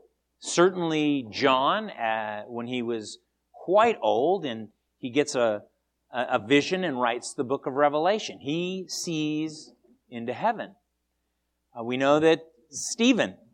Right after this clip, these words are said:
when he was being killed by the, the crowd, looked up into heaven. But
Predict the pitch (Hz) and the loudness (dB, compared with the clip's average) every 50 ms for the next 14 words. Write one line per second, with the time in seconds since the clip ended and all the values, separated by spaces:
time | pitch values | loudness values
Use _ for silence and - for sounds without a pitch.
0 | _ _ - - 127 131 131 131 135 135 135 131 135 135 139 139 139 131 147 190 | _ _ -8 -4 -2 0 0 0 0 0 -2 -4 -4 -6 -8 -8 -6 0 0 2
1 | 226 247 233 180 139 131 131 139 139 131 127 - - 120 110 104 131 135 143 151 | 2 2 2 4 4 4 4 2 0 -2 -8 -12 -14 -10 -4 -2 0 0 0 0
2 | 156 151 151 151 151 151 - - _ _ _ _ - - 185 214 247 202 107 98 | -2 -4 -6 -8 -10 -12 -16 -20 _ _ _ _ -2 4 8 8 8 8 6 2
3 | 95 - - - - 120 117 120 123 127 127 127 135 135 139 - - 139 147 147 | -4 -10 -8 0 2 4 4 4 2 2 0 2 0 0 -4 -6 -6 -4 -4 -4
4 | - - 180 185 226 247 - 113 104 95 95 110 123 123 - - - - - 123 | 0 4 4 6 6 6 2 0 -4 -8 -4 0 0 0 0 0 -8 -6 0 2
5 | 117 - - - - - 123 110 110 104 104 95 - 120 110 98 95 95 90 _ | 2 2 0 -6 -16 -10 -8 -8 -6 -6 -8 -6 -4 -4 -4 -4 -4 -10 -20 _
6 | _ _ _ _ _ _ _ _ _ _ _ _ _ _ _ _ _ - 123 160 | _ _ _ _ _ _ _ _ _ _ _ _ _ _ _ _ _ 6 6 6
7 | 165 160 | 6 6